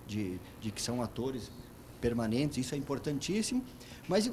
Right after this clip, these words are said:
eu, é uma, naturalmente nós temos divergências em alguns pontos de análise, mas uma análise crítica de que nós temos indicadores que podem melhorar, nos, sem dúvida vai nos levar a uma instituição mais forte, de mais respeito, de mais prestígio,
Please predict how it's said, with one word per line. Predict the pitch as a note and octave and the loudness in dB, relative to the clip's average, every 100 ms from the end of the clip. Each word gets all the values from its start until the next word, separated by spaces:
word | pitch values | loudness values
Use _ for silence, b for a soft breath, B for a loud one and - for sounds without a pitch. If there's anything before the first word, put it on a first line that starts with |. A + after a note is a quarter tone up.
| E3 | 4
eu, | F#3 F3+ E3+ | 6 8 6
é | D3+ | 6
uma, | E3+ F#3 F#3 D#3+ B2+ | 6 6 6 6 6
naturalmente | C3 C3+ A#2+ C3+ C3 D3+ D3 E3 | 6 4 4 2 4 4 4 4
nós | D#3 A2+ | 4 2
temos | - B2 | 2 2
divergências | B2 A#2+ C#3 B2 D#3 E3 | 2 4 6 6 4 4
em | B2+ | 0
alguns | A#2 B2 B2+ | 0 0 0
pontos | C3 C3 | 0 2
de | C3+ | 4
análise, | C#3 C#3 E3+ E3+ B - | 4 4 2 0 B 4
mas | F3 F3+ | 8 8
uma | A3+ | 8
análise | A3+ G3 F3 D3 | 8 8 6 6
crítica | C#3+ D#3+ F3 E3+ - A2 | 6 10 10 8 2 0
de | G#2 | 0
que | A2 C3+ | 2 6
nós | D#3 E3 | 6 6
temos | F#3 F3+ D3+ | 6 6 4
indicadores | D#3+ D3+ D#3 B2+ E3+ D3+ | 2 4 4 6 6 4
que | - A2+ | 0 -2
podem | B2 B2 A#2 | 0 0 0
melhorar, | B2 C#3+ D3+ D#3 - B B B B - | 2 2 4 4 2 B B B B -2
nos, | F3+ A3+ - | 0 0 -2
sem | - - - G#3+ | -6 -4 4 6
dúvida | G3 A#3 A#3+ E3+ C#3 G#2+ | 8 8 8 6 2 2
vai | G#2+ C#3 | 4 4
nos | D#3+ | 4
levar | D3+ C#3+ A2 C3 D#3+ - | 4 4 6 4 4 0
a | |
uma | B2 C3 C3+ | 0 2 2
instituição | A#2+ - - C3+ C#3+ | 0 0 0 0 0
mais | C#3+ C#3 | 0 0
forte, | - C3+ C#3+ C#3+ - | 0 4 4 4 -2
de | G2+ | -4
mais | G2+ A2+ | -4 -2
respeito, | A#2 G#2 C3+ C3+ C3+ - | -4 -2 0 2 0 -4
de | F#2+ | -6
mais | G#2 G#2 | -4 -4
prestígio, | A#2 G2+ - C#3 D#3 | -4 -4 0 2 2